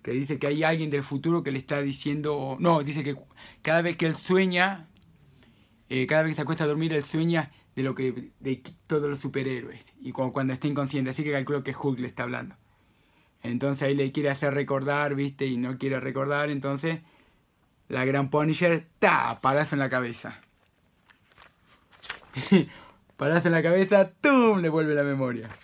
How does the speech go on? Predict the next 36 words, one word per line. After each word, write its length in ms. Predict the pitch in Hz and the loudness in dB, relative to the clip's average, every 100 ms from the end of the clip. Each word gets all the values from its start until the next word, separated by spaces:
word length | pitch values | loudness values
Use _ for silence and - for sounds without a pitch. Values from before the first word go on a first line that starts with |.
| - | -12
Así 220 | - 127 143 | -10 -4 -4
que 100 | 143 | 0
si 80 | |
alguien 200 | 175 190 | 2 2
pierde 200 | 175 185 | 4 4
la 100 | 180 165 | 4 0
mem-, 120 | - - - - | -6 -16 -12 -6
así 220 | 143 185 | -2 4
que 100 | 196 | 4
eso 120 | 190 | 6
le 60 | 185 | 4
hay 80 | |
que 80 | 175 | 4
hacer 160 | 175 175 | 4 2
a 20 | |
Nightwing, 400 | 175 147 135 147 | 4 2 0 -2
un 80 | 160 | 2
palazo 320 | 165 175 170 | 2 2 0
en 40 | |
la 100 | 156 | 0
cabeza 300 | 143 156 160 | 0 0 0
y 20 | 147 | -2
recuerda 400 | 135 139 135 120 | -2 -2 -2 -4
todo. 240 | 123 107 _ _ _ _ _ _ _ _ _ _ _ _ _ _ _ _ _ _ _ - | -10 -12 _ _ _ _ _ _ _ _ _ _ _ _ _ _ _ _ _ _ _ -6
Y 80 | |
ahí, 80 | 123 | -2
bueno, 260 | 131 131 127 | 0 -2 -2
se, 180 | 151 156 | -4 -4
típica, 400 | 196 160 165 151 | -2 0 0 0
se 120 | 135 | 0
ponen 260 | 151 151 | 0 0
a 100 | 143 | -4
pelear 380 | 139 139 151 156 | -4 -2 0 0
y 80 | 139 | -4
sale 300 | 143 139 135 | -2 -2 -2
corriendo. 580 | 131 135 151 160 175 | -4 -4 -4 -2 -4